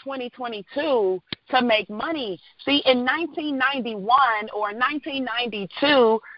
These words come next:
you know, when I was in, in high school and, um, and people were approaching us about, you know, some of our staple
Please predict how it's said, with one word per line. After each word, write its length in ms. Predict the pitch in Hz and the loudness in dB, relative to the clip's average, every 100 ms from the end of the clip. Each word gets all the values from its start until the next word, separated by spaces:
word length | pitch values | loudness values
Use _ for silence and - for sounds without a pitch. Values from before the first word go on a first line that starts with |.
| - | 0
you 140 | 247 | 4
know, 240 | 247 226 226 | 6 6 6
when 140 | 214 | 2
I 120 | 220 277 | 2 2
was 160 | 269 | -2
in, 220 | 220 214 214 208 | -12 -14 -14 -14
in 80 | 214 | -12
high 360 | 202 214 269 359 | -4 -2 -2 -6
school 560 | - 220 196 190 220 _ _ - | -8 -4 -4 -4 -8 _ _ -6
and, 440 | 254 247 226 220 233 226 | -2 0 -2 -2 -6 -2
um, 440 | 220 208 202 196 - _ _ - | 0 0 -6 -16 -20 _ _ -2
and 180 | 240 - | -2 0
people 340 | 302 294 294 | 0 4 4
were 200 | 269 247 | 8 6
approaching 560 | 208 - 240 254 254 240 | 6 2 0 0 -6 -2
us 160 | 233 - - | -2 -2 -8
about, 560 | 214 175 214 214 214 - _ _ _ _ - | -6 2 4 4 0 -4 _ _ _ _ -4
you 100 | 240 | 4
know, 280 | 226 196 185 | 4 4 0
some 100 | 254 | -2
of 60 | 233 | 2
our 160 | 202 202 - | 4 2 0
staple 380 | 220 262 254 | 0 2 2